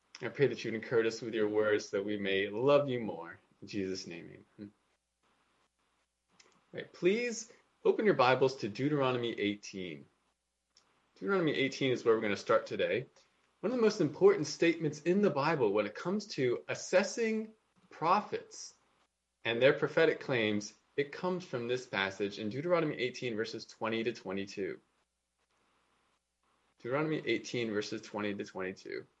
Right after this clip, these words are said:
Just three verses here, but let me read it. "But the prophet who speaks a word presumptuously in my name,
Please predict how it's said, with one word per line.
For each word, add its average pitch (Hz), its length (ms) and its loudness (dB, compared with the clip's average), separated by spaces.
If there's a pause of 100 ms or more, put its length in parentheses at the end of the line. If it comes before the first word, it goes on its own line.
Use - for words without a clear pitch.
(360)
Just 156 220 -2
three 185 160 6
verses 156 400 6
here, 156 240 2
but 110 340 4 (920)
let 110 80 -2
me 104 100 2
read 95 200 0
it. - 180 -4 (4000)
"But 135 100 4
the 156 80 4
prophet 262 400 2
who 220 140 0
speaks - 580 0
a 139 100 8
word 143 440 8
presumptuously 139 1040 -2 (480)
in 92 160 -8
my 170 200 2
name, 185 300 2